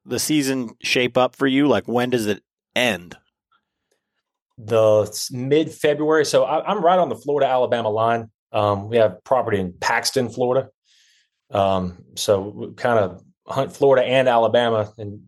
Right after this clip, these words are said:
Speaker 2: most of my hunting these days comes, we have about a three thousand acre lease. Everything, there's not much public in Alabama where we hunt. Um, everything is just leases. Um, so that's about fifteen minutes away from our, our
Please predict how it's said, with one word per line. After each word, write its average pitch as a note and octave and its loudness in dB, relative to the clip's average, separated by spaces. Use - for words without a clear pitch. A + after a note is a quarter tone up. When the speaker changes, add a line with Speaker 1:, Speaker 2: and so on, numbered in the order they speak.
Speaker 2:
most B2+ 0
of A2 -2
my G#2+ -4
hunting A2 0
these D3 2
days G#2 0
comes, A2+ -4
we A#2+ -8
have A#2 -4
about A2 2
a - -16
three B2+ -4
thousand A#2+ 2
acre A2 -2
lease. B2 0
Everything, C#3+ 0
there's B2 0
not C#3+ -2
much B2+ -6
public B2+ 0
in A#2+ -10
Alabama A#2 2
where A#2 4
we A2+ 2
hunt. A#2 0
Um, G2 0
everything G#2+ 2
is F2+ -2
just - -2
leases. - -2
Um, F#2 0
so G#2 0
that's A2 2
about - 0
fifteen C3 0
minutes A#2 0
away A2+ 4
from A2 -2
our, G2 0
our G2 -4